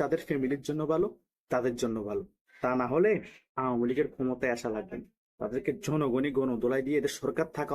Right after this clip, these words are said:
অবস্থায় মেরে ফেলবে। কারণ তারা যে পরিমাণে মব ভায়োলেন্স করতেছে, যে পরিমাণে জনগণের দুর্ভোগ সৃষ্টি করতেছে, যে পরিমাণে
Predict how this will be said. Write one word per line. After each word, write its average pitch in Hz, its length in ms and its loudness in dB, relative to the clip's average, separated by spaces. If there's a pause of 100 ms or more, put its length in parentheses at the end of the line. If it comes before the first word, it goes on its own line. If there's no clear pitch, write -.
অবস্থায় 131 340 -2
মেরে 110 220 0
ফেলবে। 104 200 0 (300)
কারণ 127 180 -2 (120)
তারা 131 160 2 (120)
যে 165 80 4 (120)
পরিমাণে 120 320 2 (100)
মব 113 160 -2 (140)
ভায়োলেন্স 135 420 0
করতেছে, 151 400 -2 (460)
যে 139 100 0 (120)
পরিমাণে 123 460 2
জনগণের 117 400 0
দুর্ভোগ 131 300 2
সৃষ্টি 175 340 -4
করতেছে, - 340 -8 (420)
যে 156 140 4 (120)
পরিমাণে 131 340 2